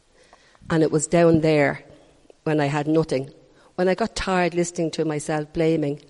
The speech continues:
and shouting at God. For the first time in my life, I listened to God. And I said, "That's it, you, you have to help me. I, I,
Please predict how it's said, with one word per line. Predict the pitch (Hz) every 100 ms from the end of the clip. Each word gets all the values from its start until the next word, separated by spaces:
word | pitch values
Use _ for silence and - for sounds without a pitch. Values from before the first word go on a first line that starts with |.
| -
and | 151 147
shouting | - - 156 156
at | 147
God. | - 151 147 - _ - _ _ _ _ _ _ _ _ _
For | - 196
the | 185
first | 214 196
time | - 190
in | 180
my | 170 165
life, | 160 160
I | 156
listened | 151 208 - 160 - - - _ _ _ _ _
to | -
God. | 147 139 - - _ _ _ _ _ _ _ _ _ _ _ - - - - - _ _ _ _ -
And | 180
I | 180
said, | - 180
"That's | 196 -
it, | 226
you, | 196 208
you | 202
have | 196 185
to | -
help | 180 226 -
me. | 165
I, | 185 190
I, | 190